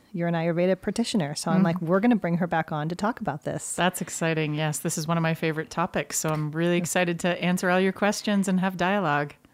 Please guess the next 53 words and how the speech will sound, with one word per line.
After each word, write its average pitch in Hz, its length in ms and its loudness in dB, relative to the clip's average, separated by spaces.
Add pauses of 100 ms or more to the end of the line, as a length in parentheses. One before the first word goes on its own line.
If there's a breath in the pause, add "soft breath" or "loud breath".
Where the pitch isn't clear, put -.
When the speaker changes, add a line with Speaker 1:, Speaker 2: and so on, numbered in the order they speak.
(120)
Speaker 1:
Well, 269 120 6
and 262 100 8
just 311 160 2
for 381 120 2
our 247 100 6
listeners, 214 480 4
Doctor 190 260 2
Margaret 185 380 2
Miklas 170 520 0
is 175 120 2
a 175 60 2
naturopathic 165 840 -2
doctor, 156 480 -2 (120)
and 185 200 2
she 202 300 2
has 190 200 0
graduated 196 520 2
from 185 120 0
the 170 80 2
Kripalu 185 540 -2
School 170 400 0
of 165 60 0
Ayurveda, 160 400 2
and 156 200 0
she's - 180 -4
actually 196 280 -2
on 156 100 0
clinical 160 380 -2
faculty 170 640 -2 (320 loud breath)
at 151 120 -4
Kripalu, 156 540 -2 (320 loud breath)
and 190 140 2
she's 196 180 4
also, 185 540 2
um, 170 320 0
an 185 120 2
executive 180 480 0
board 185 180 4
secretary 196 420 2
of 175 80 2
the 175 60 2
National 165 600 0
Ayurvedic 160 460 0
Medical 156 340 -2
Association. 151 720 -2
So 165 220 2
this 233 320 2
woman 254 400 8
knows 214 340 8
what 208 160 6
she's - 240 0
talking 240 400 6
about. - 340 -2